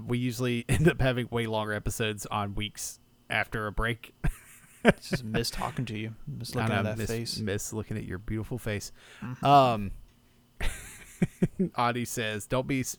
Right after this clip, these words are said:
Speaker 1: talking smack. He's an Incredible Hulk stan." If you wanna hang out with us and, uh, <laughs> hear, uh, a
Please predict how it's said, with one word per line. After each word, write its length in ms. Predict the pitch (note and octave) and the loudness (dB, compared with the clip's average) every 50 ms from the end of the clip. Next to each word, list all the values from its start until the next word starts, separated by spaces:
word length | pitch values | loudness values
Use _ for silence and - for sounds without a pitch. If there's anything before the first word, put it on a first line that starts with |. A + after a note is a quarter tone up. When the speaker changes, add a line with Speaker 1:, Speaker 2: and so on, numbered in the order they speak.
| - - | -8 -4
Speaker 1:
talking 240 | - C3 A#2+ A#2+ B2+ B2 | 0 0 0 2 0 -4
smack. 380 | - - A2+ A2 A2 G#2 - | -4 -4 -2 -2 -2 -4 -4
He's 180 | - B2 G#2+ A2+ | -6 -8 -6 -6
an 80 | A2 | -6
Incredible 500 | A2+ A2 - - - A2+ G#2 G2+ G#2+ G2 | -6 -8 -6 -4 -2 -2 -2 -2 -4 -6
Hulk 280 | - - A2 G#2 G2 - | -4 -4 -6 -6 -6 -8
stan." 580 | - - - - - G2 F#2+ F#2+ F#2 F2+ F2+ - - - - - - - - - - - - - - - - _ _ _ _ _ _ - _ _ _ _ - | -12 -14 -10 -6 -4 -4 -4 -4 -6 -8 -10 -12 -16 -20 -20 -20 -20 -20 -20 -20 -20 -20 -20 -20 -20 -20 -20 _ _ _ _ _ _ -20 _ _ _ _ -4
If 180 | - A#2+ - - | -4 -2 2 4
you 120 | D3+ E3+ F3+ | 6 8 10
wanna 400 | F#3 F3+ F3+ F3+ F3+ F3+ F3+ D#3 | 10 12 12 12 12 12 12 10
hang 200 | C#3+ F3 F3+ F3+ | 10 10 10 10
out 140 | F3+ F3+ | 10 10
with 140 | F3+ F3 D#3+ | 10 10 10
us 240 | E3+ F#3 G3 - - | 10 8 8 8 6
and, 200 | C#3 C3 C3 B2+ | 2 2 2 2
uh, 300 | B2+ B2 B2 A#2+ A#2+ A#2 - - C3+ - - - - G3+ | 2 2 2 2 0 -2 -2 2 2 2 2 6 6 6
<laughs> 440 | - - - - - - - - - | 6 4 -4 -20 -20 -20 -16 -6 2
hear, 420 | - G3 E3 D#3+ D#3 D3 C#3+ C3+ - - | 6 6 8 8 8 6 4 2 2 2
uh, 340 | C3 C3+ C3 B2 A#2+ A#2 A#2 - | 4 4 4 6 4 2 2 0
a 120 | B2+ A#2 | -2 -4